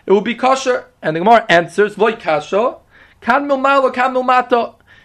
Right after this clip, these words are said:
Depends if it's milmalo or milmato. Rashi explains, what does it mean, milmalo or milmato?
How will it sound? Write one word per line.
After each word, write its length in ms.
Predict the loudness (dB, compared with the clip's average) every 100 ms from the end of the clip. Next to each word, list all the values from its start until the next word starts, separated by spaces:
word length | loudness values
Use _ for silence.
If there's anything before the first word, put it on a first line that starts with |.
| _
Depends 500 | -8 -2 0 -2 -8 _ _ _
if 160 | -6 -4
it's 140 | -2
milmalo 540 | -2 0 2 2 2 2
or 140 | 0
milmato. 520 | -2 0 -2 -2 -12 _ _ _ _ _ _ _
Rashi 380 | 2 2 2 -2
explains, 480 | -10 -10 -8 -8 -6
what 100 | -6
does 80 | -6
it 60 |
mean, 100 | -2
milmalo 500 | -2 0 0 2 0
or 80 | 0
milmato? 500 | -2 -4 -6 -12 -14